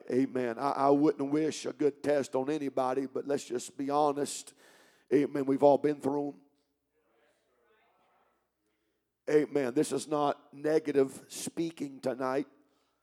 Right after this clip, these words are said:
Amen. We live from faith to faith. We don't live from trial to trial. Amen. Amen. But, but, but the fact remains,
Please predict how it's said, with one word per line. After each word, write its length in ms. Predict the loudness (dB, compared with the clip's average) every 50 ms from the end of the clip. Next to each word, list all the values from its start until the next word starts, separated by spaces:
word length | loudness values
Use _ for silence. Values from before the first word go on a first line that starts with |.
| _ _ _ _ -6
Amen. 460 | -2 -2 -2 -2 0 0 0 0 2 2
We 140 | 2 2
live 300 | 4 4 4 4 4 4
from 180 | 2 -2 -2 -2
faith 380 | -2 0 0 2 0 -2 -2 -2
to 100 | -2 -2
faith. 380 | 0 0 0 0 0 -4 -6
We 140 | -6 -4 -2
don't 180 | -2 -2 -2 -2
live 260 | 0 0 0 -2 -4
from 160 | -8 -10 -6
trial 380 | -2 0 2 2 2 2 0 -4
to 40 |
trial. 520 | -4 -4 -4 -4 -2 -4 -6 -10 -16 -20 _ _ _ _ _ _ _ _ _ _ _ _ _ _ -20 -20 -20 -20 _ _ _ _ _ _ _ _ _ _ _ _ _ _ _ _ _ _ _ -2
Amen. 720 | 0 0 0 0 -2 -2 -2 0 0 0 -2 -4 -6 -6 -4 -2
Amen. 580 | -2 -2 0 0 -2 0 -2 -4 -6 -8 -2
But, 180 | 0 0 0 0 -4 -10 _ _ -18 -4
but, 460 | -2 0 0 0 -2 -6 _ -10 -6
but 160 | -4 -4 -4 -4
the 80 | -8
fact 420 | -10 0 2 2 2 2 0 -2 0
remains, 1080 | 0 0 0 2 0 0 2 0 0 -2 -4 -6 -8 -10 -12 -12 -12 -12 -12 -14 -16